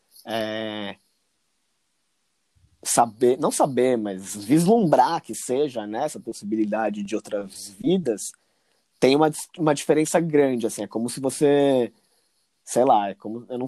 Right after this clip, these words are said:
não, não, não sei como que, como que calcula isso, mas é tipo,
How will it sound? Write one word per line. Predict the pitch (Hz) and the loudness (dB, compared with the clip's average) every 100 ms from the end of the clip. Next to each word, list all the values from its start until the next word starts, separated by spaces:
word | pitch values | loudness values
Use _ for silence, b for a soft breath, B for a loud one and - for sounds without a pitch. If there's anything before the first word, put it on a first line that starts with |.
| 127 | -8
não, | 117 117 117 117 - | -6 -4 -4 -4 -4
não, | 113 90 98 _ | -4 -4 -12 _
não | - 107 | -6 -6
sei | - 117 | 0 0
como | 107 - 120 | 0 0 0
que, | 117 135 127 120 104 90 - _ _ | -2 0 2 2 -2 -8 -18 _ _
como | 117 113 | -4 -4
que | - | 0
calcula | 127 123 143 147 180 | 2 2 4 4 6
isso, | 143 127 - 104 | 4 0 -4 -10
mas | 98 95 | -10 -10
é | 101 | -8
tipo, | 123 117 110 95 | -8 0 2 2